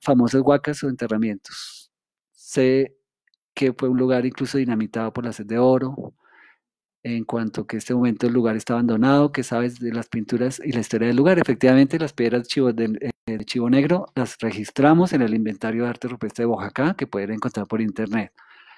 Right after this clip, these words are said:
Em, pues como muchos de estos lugares son sitios que forman conjuntos de arte rupestre y desafortunadamente muchos están deteriorados.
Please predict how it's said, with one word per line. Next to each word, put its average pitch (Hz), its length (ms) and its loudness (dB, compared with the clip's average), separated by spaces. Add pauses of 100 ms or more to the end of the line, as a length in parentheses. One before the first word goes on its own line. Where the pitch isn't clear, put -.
(420)
Em, 101 640 -6 (720)
pues 117 180 -2
como 107 360 2
muchos 139 400 2
de 160 80 2
estos 147 220 2
lugares 147 380 4
son 113 400 -4
sitios 120 680 -10 (480)
que 95 640 -4
forman 123 300 2
conjuntos 160 560 4
de 147 80 4
arte 143 200 0
rupestre 180 560 -4 (200)
y 117 160 -4
desafortunadamente 113 760 -6
muchos 120 340 -4
están 92 340 -10 (220)
deteriorados. 98 840 -6